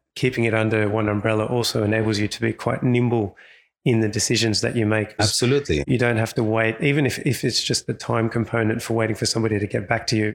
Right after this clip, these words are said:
Speaker 1: It's not a different organization in another building. It's a person that sits on another desk right next to you. So I'd imagine that it's quick to make big decisions.
Speaker 2: That's exactly right. So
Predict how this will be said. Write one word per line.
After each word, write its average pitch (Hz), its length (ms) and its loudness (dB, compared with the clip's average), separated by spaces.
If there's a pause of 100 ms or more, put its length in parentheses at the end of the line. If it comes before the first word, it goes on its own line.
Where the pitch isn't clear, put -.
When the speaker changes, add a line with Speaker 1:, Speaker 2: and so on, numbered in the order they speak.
Speaker 1:
It's - 180 0
not 117 360 0 (200)
a - 80 -2
different 110 280 2
organization 107 600 2
in 104 140 2
another 107 220 0
building. 127 600 2
It's - 380 -2
a 107 40 -6
person 104 340 0
that 101 160 -2
sits - 260 -4
on 104 300 0
another 98 280 0
desk 101 380 -2
right 110 160 -2
next 107 220 -2
to 143 140 -2
you. - 100 -4
So 135 380 -2 (220)
I'd 120 180 2
imagine 113 400 2
that 107 120 0
it's 107 300 -6
quick - 360 -4
to 107 120 -2
make 104 240 0 (340)
big 113 180 -2
decisions. 104 720 -4
Speaker 2:
That's 117 240 2
exactly 104 460 0
right. 90 400 0
So 90 360 0